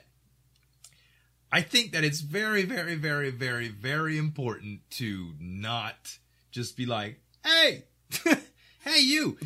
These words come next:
So at the beginning of the stream, it's okay, and I do this a lot. I used to do this all the time. I used to look at my viewers or everybody that had chat and said, "Welcome," you know.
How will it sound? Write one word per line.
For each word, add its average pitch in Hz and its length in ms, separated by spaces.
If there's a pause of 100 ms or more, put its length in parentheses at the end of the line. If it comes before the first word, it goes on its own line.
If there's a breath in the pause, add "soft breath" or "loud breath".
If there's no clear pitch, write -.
(100)
So 277 180
at 302 100
the 302 60
beginning 311 380
of 220 80
the 175 60
stream, 156 320
it's 127 160
okay, 120 220
and 151 100
I 214 60
do 175 180
this 135 180
a 107 60
lot. 87 260
I 123 40
used 165 240
to 180 40
do 123 140
this 98 180
all 90 140
the 82 40
time. 90 380
I - 80
used 117 240
to 104 220
look 113 480
at 107 160
my 90 160
viewers 78 440
or 101 240
everybody 131 460
that 104 180
had 190 380
chat - 380 (340 soft breath)
and 87 160
said, 76 320
"Welcome," 90 500
you 104 120
know. 87 240